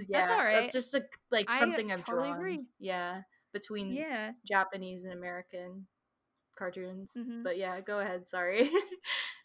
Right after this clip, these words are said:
Speaker 1: No, it's okay. I, you have the, the art book for Spider-Verse. I have the art book for BoJack Horseman. I absolutely adore that show. I know you do too. I think that
Speaker 2: Oh.
Speaker 1: actually might be my favorite show ever.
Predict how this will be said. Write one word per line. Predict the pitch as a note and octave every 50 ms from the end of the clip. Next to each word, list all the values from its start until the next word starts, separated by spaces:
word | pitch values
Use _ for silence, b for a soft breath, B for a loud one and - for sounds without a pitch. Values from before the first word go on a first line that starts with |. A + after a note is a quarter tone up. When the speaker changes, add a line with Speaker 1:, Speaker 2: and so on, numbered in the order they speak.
| B B _ _
Speaker 1:
No, | C4+ D4 D#4 D#4+
it's | D#4 D#4 -
okay. | G#4 G4 - E4 A#3 A3+ A#3 A#3 - _
I, | C4 D4 D#4+ F4+ F#4+ D#4+ - - -
you | - C4+ B3 C#4+ E4+
have | F#4+ F#4 F#4 F#4 F4 E4
the, | D4+ D#4 C#4+ C4 B3+ A#3+ A3
the | G#3+ C4+ B3+ A#3+ A#3 A3 G#3+ -
art | - B3 - - -
book | A3+ B3+ C4 -
for | - - A#3 A3
Spider-Verse. | A#3 - - C4+ B3+ B3+ A#3+ A3 A3 A3 A3 - -
I | B3 C4 D4
have | D#4+ E4+ D#4 C4+ A#3
the | A3 A3+ A3
art | A3 G#3+
book | - A3+ A3 A3
for | - - - C#4+ A#3+ A3+
BoJack | G3+ A#3 A3+ A3 A3+ F3+ G3
Horseman. | - - A3 G#3 G3 - - - - - - A#3 A#3+ b b b b b b
I | - A#3+ C#4 D4 - -
absolutely | B3+ C4 C#4+ C#4+ - D#4 C#4 C4+ B3+ A#3
adore | G3+ F#3+ B3+ A#3+ B3 A#3+
that | A3+ A3+ A#3 A#3+
show. | - - A#3+
I | A3+ - A3 B3+
know | B3+ C4
you | C4+ C4+ C4 C#4
do | A3 B3+ C4
too. | C4+ - - D#4+ A#3+ A3+ A3+ A3+ C#4 B B B A3+ A3+ - _
I | B3+ B3+
think | A3 F4 - A4+
that | A4+ G4 G#4
Speaker 2:
Oh. | -
Speaker 1:
actually | C#4+ C#4 B3 - - E4+ D4+
might | C#4 C4+ C#4+ D#4+ -
be | C#4 C4+ C#4 C4+
my | B3+ A#3+ A#3 A#3+
favorite | - - - B3 A#3+ A#3+ B3 B3+ A#3+ -
show | - - C4 A#3+ A#3 A3+
ever. | - G3+ A3 A3+ A3+ A#3 A#3 A#3+ B3+ B3+